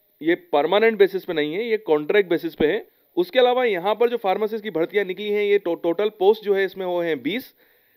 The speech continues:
Essential qualification जो इसमें मांगी गई है वो है बी pharma और D pharma, और एक साल का experience मांगा गया है।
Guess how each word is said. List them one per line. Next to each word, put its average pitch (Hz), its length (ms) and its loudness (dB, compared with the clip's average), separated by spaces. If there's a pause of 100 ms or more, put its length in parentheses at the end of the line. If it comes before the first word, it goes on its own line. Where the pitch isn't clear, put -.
(100)
Essential 220 520 0
qualification 240 680 -2
जो 240 100 -2
इसमें 214 160 -2
मांगी 185 340 -2
गई 208 160 4
है 208 140 2
वो 185 140 0
है 185 120 0
बी 165 220 -4
pharma 190 360 -2
और 160 160 -2
D 170 120 -4
pharma, 185 420 -2 (440)
और - 220 0
एक 220 200 6
साल 208 220 0
का 214 220 0
experience 196 480 -2
मांगा 202 220 0
गया 196 180 2
है। 226 160 0